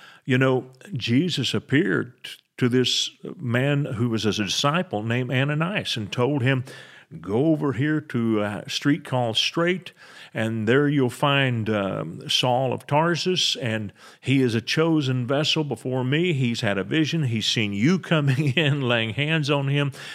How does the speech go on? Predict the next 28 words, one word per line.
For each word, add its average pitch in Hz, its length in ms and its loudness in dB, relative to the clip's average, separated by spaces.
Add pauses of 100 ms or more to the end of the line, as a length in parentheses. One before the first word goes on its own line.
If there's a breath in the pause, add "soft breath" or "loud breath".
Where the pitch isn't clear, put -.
(120 loud breath)
to 123 120 -4
receive 127 400 0
his 127 120 0
sight 135 300 0
and 123 140 0
to 139 40 0
be 120 120 0
filled 135 220 -2
with 117 100 -2
the 120 60 0
Holy 123 160 0
Spirit." 143 340 -2
Ananias 117 500 0
argued, 139 460 2
but 95 140 -2
the 101 60 -8
Lord 107 220 -6
said, 104 160 -6
"You 131 160 -2
go. 156 360 -2
He 117 200 0
is 117 140 0
a 107 60 -2
chosen 143 440 0
vessel 143 320 -4
to 110 60 -4
me." 135 160 0 (600 loud breath)
Uh, 165 120 -4